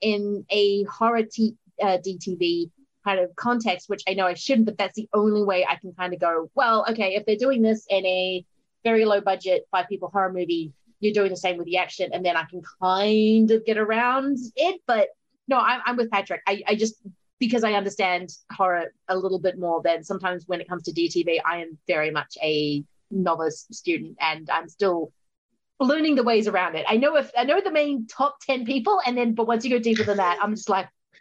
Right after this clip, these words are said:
like, you guys are about, talking about the channel, which sounds amazing,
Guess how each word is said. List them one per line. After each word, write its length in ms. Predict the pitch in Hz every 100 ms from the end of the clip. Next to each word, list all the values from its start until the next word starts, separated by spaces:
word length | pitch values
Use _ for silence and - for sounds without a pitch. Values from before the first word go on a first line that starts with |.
| -
like, 120 | 240
you 100 | 294
guys 180 | 392 392
are 40 |
about, 160 | 285 294
talking 240 | 220 226
about 140 | 247 233
the 60 |
channel, 360 | 208 - 220 359 - _ _
which 100 | 247
sounds 200 | 254 240
amazing, 440 | 226 220 240 240